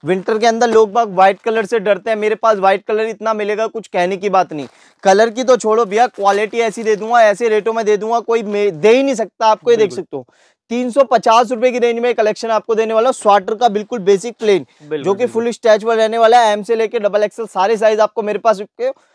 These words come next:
Speaker 1: मिल जाएंगे।
Speaker 2: बिल्कुल।
Speaker 1: अगर हम लोग वैरायटी की बात करेंगे ना तो भैया पट्टे के अंदर लोगे,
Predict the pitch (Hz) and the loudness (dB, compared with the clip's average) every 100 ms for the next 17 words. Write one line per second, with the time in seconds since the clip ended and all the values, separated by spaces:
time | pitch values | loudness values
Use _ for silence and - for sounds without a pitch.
0 | _ - 180 196 170 139 135 151 175 220 | _ -6 0 2 2 -2 -4 -2 2 2
1 | 226 240 202 202 202 247 240 196 214 - | 2 0 2 2 2 -4 0 4 4 2
2 | 214 214 226 240 220 180 202 233 - 196 | -6 -4 -4 -6 -6 -4 2 2 2 -6
3 | - 233 220 240 214 226 226 214 196 208 | -2 -2 2 0 2 0 0 0 0 -2